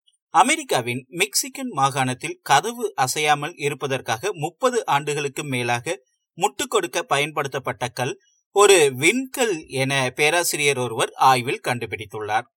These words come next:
இஸ்ரேல் படையினருடன் நடந்த மோதலில்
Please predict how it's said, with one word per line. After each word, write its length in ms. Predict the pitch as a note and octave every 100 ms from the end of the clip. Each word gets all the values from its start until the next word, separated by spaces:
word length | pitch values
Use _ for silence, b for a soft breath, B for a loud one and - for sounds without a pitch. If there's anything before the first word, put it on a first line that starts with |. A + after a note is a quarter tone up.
| _ _ _ _ _
இஸ்ரேல் 500 | - G#4+ - E4+ D#4
படையினருடன் 720 | - D#3+ E3 D#3+ D#3 D3+ D#3+ - _ _ _
நடந்த 420 | D3 D3 D3+ C#3+
மோதலில் 680 | C3 C3 C#3 C3 C3 B2 -